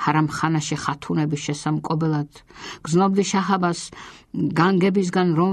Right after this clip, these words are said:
ვერ გიხსნიდა, მაშ რატომ გედგა ღვინის ჯამთან, ჯამის სისხლისა, როცა დაეცი მეფემ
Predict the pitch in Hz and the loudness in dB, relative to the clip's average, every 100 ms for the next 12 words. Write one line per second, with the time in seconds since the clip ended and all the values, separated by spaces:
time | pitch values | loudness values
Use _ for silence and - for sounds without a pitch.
0 | 185 180 165 185 - - 185 170 160 160 | 2 0 0 -4 -4 0 0 0 -2 -6
1 | - - - 147 147 - 143 160 180 208 | -10 -20 -4 0 0 -2 0 0 2 2
2 | 190 180 175 175 165 175 170 151 165 160 | 2 0 0 0 2 2 2 0 0 0
3 | 147 156 151 151 - _ - 185 202 180 | 0 -2 -2 -4 -10 _ 0 2 4 0
4 | - - - - 143 139 - 135 131 147 | -2 -4 -4 -4 -6 -6 -4 -4 -4 -6
5 | - - 143 - - 135 135 131 - 123 | -12 -10 -6 -6 -4 -2 -2 -2 -4 -4
6 | 113 113 - - 165 - 135 | -4 -6 -10 -4 -4 -2 -2